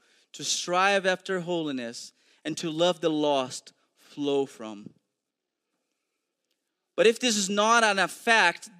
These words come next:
is not the result of the pierced heart, you end up like the Jews, trusting on a fake seal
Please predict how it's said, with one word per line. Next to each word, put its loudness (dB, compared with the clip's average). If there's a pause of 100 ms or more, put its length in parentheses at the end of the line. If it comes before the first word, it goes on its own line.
is -6
not 2
the 2
result 4
of -2
the -6
pierced -4
heart, -2 (500)
you -2
end -2
up 0
like -6
the -8
Jews, -10 (520)
trusting -4
on -8
a -16
fake -10 (160)
seal -10